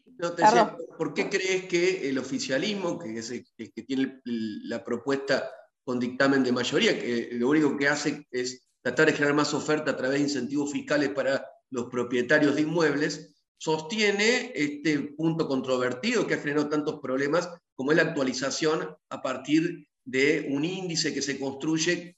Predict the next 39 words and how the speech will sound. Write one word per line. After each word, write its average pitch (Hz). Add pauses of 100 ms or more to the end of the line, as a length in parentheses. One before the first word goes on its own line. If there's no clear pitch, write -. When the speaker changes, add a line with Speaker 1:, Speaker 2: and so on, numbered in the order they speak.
(100)
Speaker 1:
sí, -
corregime 139
si 165
estoy 160
equivocado, 143 (100)
con 139
la 135
variación 139
salarial 175
y 143
con 139
la 135
inflación? 127 (1120)
Speaker 2:
Exacto, 202
es -
con 240
esos 226
dos 220
índices. 196
Se -
toman 269
esos 285
dos 269
para 240
gen-, 208 (260)
para 208
crear 254
este 214
nuevo 247
índice 240 (220)
que 220
lo 220
publica 220
todos 214
los 247
meses 233
el 240
Banco 208
Central. 185